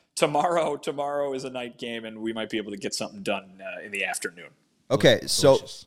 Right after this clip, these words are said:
Speaker 2: you, you met with, uh, your attempted murderer, Gordon Beckham. Uh, what was that chat like, catching up with Gordon,
Speaker 3: <laughs>
Speaker 2: uh, talking about the ball that almost hit you?
Speaker 1: Gotta be honest, I did not hear an apology from
Speaker 2: Oh.
Speaker 1: Gordon Beckham, but, uh, but no, it was funny because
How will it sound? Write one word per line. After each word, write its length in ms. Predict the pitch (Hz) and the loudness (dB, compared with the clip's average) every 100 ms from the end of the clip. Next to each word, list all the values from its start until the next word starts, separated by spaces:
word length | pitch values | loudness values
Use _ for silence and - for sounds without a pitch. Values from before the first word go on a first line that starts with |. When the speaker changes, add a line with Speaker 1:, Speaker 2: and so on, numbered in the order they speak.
| _ | _
Speaker 2:
you, 240 | 127 147 131 | 8 8 8
you 160 | 139 | 6
met 320 | 135 147 175 | 8 8 8
with, 440 | 151 156 143 - - | 8 8 8 2 0
uh, 280 | 117 117 113 | 6 10 10
your 440 | 98 117 113 110 107 117 | 8 8 8 6 4 0
attempted 460 | - 143 143 165 | 4 4 6 6
murderer, 760 | 135 123 120 117 113 110 135 147 | 8 8 8 6 6 4 0 -2
Gordon 260 | 120 120 113 | 2 4 6
Beckham. 420 | 104 - 101 110 - 107 | 4 2 0 0 -2 6
Uh, 340 | 104 104 101 | 8 8 8
what 180 | 113 135 | 6 8
was 160 | 139 - | 8 10
that 240 | 131 131 | 8 8
chat 280 | - 113 107 | 6 6 8
like, 360 | 110 107 - | 6 6 4
catching 300 | - 120 120 | 2 4 6
up 120 | 113 107 | 6 4
with 160 | 101 | 0
Gordon, 400 | 101 107 101 90 - | 4 4 4 0 -6
Speaker 3:
<laughs> 100 | - | 2
Speaker 2:
uh, 220 | 107 101 98 | 8 8 8
talking 280 | 110 110 | 6 6
about 200 | 104 104 | 8 6
the 60 | 101 | 6
ball 200 | 101 101 | 6 8
that 80 | 98 | 6
almost 220 | 98 98 | 4 2
hit 140 | 104 | 2
you? 120 | 95 95 _ - _ _ _ - | 0 -4 _ -20 _ _ _ -4
Speaker 1:
Gotta 180 | - 240 | 0 4
be 60 | 160 | 6
honest, 240 | 208 - | 4 2
I 80 | 139 | -2
did 140 | 139 | -2
not 160 | 151 202 | -2 -2
hear 120 | 180 | -4
an 60 | 123 | -4
apology 680 | - 165 139 101 90 - - | 0 0 0 -6 -12 -14 -8
from 180 | - | -2
Speaker 2:
Oh. 180 | - - | 4 6
Speaker 1:
Gordon 100 | - | 8
Beckham, 460 | 165 202 226 - 190 | 8 8 8 6 6
but, 240 | - 113 | 6 6
uh, 420 | 151 123 117 113 - - - - | 2 2 0 -2 -6 -12 -20 -4
but 160 | 127 131 | -2 4
no, 220 | 131 120 | 4 4
it 40 | |
was 140 | 120 - | -2 -2
funny 300 | 139 131 117 | 0 0 -4
because 420 | 117 135 113 | -2 0 0